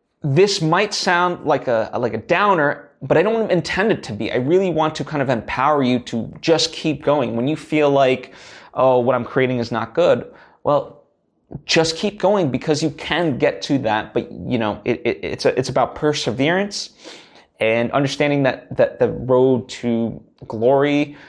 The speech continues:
the road to success, the, whatever you wanna call it, is a long one.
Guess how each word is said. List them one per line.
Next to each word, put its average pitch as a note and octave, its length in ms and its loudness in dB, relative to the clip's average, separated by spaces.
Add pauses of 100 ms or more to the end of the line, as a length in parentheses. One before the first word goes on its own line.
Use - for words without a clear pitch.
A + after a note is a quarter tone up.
(140)
the A#2 80 -6
road B2 220 2
to A#2+ 60 -2
success, C#3+ 760 0 (500)
the, - 500 -2
whatever C#3 340 2
you C#3+ 100 6
wanna C3+ 180 0
call E3 460 2
it, C#3+ 260 4
is D3+ 340 2
a B2+ 60 4
long D3 440 2
one. A2+ 320 -6